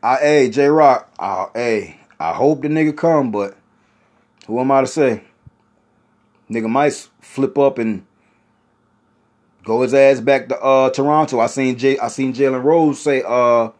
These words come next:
about an hour ago that he ninety-nine percent that Kawhi going back to Toronto on a short two-year deal. So,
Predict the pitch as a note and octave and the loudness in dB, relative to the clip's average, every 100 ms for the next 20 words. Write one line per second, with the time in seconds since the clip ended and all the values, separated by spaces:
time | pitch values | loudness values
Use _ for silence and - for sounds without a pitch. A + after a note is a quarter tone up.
0 | _ _ _ _ A#2+ A#2+ A#2+ C#3+ E3 C3+ | _ _ _ _ -4 0 2 4 4 4
1 | B2 B2+ A2+ C3 B2+ C3 B2+ B2 A#2+ A#2+ | 2 0 0 -2 0 -2 -2 -4 -6 -8
2 | D#3 D#3 A#2 A#2+ A2+ - _ _ _ - | -6 -6 -2 -4 -4 -10 _ _ _ -10
3 | A#2+ C#3 C3 A#2+ C3+ B2+ A#2 C3 A2+ G#2 | 2 4 4 2 -2 0 0 0 -2 -10
4 | A2+ C#3+ D3 C3+ C3 A#2+ A2+ - C#3+ B2+ | -4 -2 -2 0 -2 -2 -8 -2 0 0
5 | - C#3+ C3+ C#3+ C#3+ E3+ F#3+ A2 F2 - | 0 2 4 2 2 4 6 4 -2 -14
6 | G#2+ G2+ | -6 -6